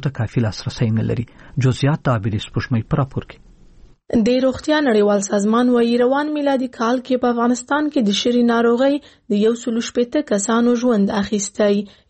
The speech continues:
Speaker 2: یاد سازمان په یو نوي راپور کې چې د پنجشنبې په ورځ د جولای په یولسمه خپور شوی،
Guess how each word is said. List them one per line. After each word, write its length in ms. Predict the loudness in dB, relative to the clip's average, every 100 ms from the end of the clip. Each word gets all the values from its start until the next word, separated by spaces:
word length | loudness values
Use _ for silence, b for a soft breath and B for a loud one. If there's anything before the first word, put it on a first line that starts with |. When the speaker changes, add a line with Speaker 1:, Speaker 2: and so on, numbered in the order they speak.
| 0
Speaker 2:
یاد 200 | 0 0
سازمان 420 | -2 0 2 2 2
په 80 | 2
یو 160 | 2 2
نوي 180 | 2 2
راپور 320 | 0 0 -2
کې 140 | -2 -4
چې 60 | -2
د 100 | -2 0
پنجشنبې 480 | 0 0 0 2 2
په 60 | 2 2
ورځ 220 | 2 0 0
د 100 | 0 0
جولای 320 | 0 2 0
په 100 | 0
یولسمه 600 | 2 2 0 0 0 0 -2
خپور 260 | -2 -2 -2
شوی، 340 | 0 2 2